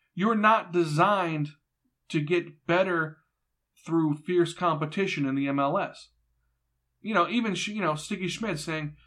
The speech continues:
"Yeah, every game's a coin toss." Because the parity is so rigidly enforced.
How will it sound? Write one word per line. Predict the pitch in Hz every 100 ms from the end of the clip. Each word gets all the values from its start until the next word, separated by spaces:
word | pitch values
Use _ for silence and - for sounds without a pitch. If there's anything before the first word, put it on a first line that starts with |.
| _ _
"Yeah, | 247
every | 226 226
game's | 196 190 160
a |
coin | 151 170 170
toss." | 131 120 - - _ _ _ _ _ _ _ _ _ _
Because | 180 190 247 220
the |
parity | 226 - 233 240 220
is | 175 -
so | - - 190 220 233 226 -
rigidly | 170 185 240 208 196 196 180
enforced. | 151 - 233 208 - - -